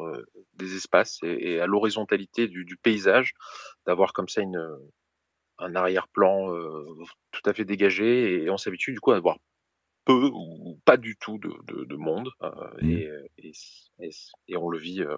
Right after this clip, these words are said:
Speaker 1: on le vit vraiment très, très bien.
Speaker 2: Ouais. Et, et moi, je me rappelle, de, c'était, je me retrouvais, moi, j'ai, j'ai pas fait douze jours comme vous, hein, j'aurais peut-être pas tenu, <laughs> Jean-Bernard,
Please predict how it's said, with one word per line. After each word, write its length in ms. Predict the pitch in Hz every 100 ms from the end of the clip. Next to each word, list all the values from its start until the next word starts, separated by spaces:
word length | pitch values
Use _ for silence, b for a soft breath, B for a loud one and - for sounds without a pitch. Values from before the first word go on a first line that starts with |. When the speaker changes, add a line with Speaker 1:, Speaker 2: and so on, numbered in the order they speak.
| -
Speaker 1:
on 60 | 82
le 80 |
vit 160 | 78 82 82 _ _
vraiment 260 | - 82 87
très, 180 | - 95
très 140 | -
bien. 120 | 107 113 -
Speaker 2:
Ouais. 180 | 98 98 - B B B -
Et, 200 | 110 127
et 60 |
moi, 140 | 131 165
je 80 | 156
me 60 |
rappelle, 280 | 135 131 170
de, 180 | 120 104
c'était, 280 | 98 107 110
je 100 | 104
me 80 |
retrouvais, 300 | 98 - 120
moi, 100 | 98
j'ai, 140 | 82 92
j'ai 120 | 85
pas 120 | -
fait 120 | 90 90
douze 180 | 95
jours 240 | 90 123 104
comme 160 | 90
vous, 180 | 92 139
hein, 260 | 107 131 101
j'aurais 160 | 85 85
peut-être 180 | 92
pas 100 | -
tenu, 240 | 101 139 165
<laughs> 120 | -
Jean-Bernard, 540 | 139 - 123 120 156